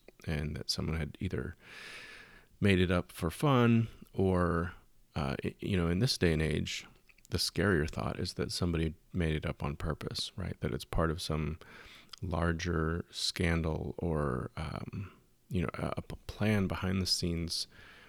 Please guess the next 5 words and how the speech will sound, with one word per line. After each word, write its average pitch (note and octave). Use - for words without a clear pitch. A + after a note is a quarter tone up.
to F2+
promote E2
bad D#2+
information D#2+
for, F2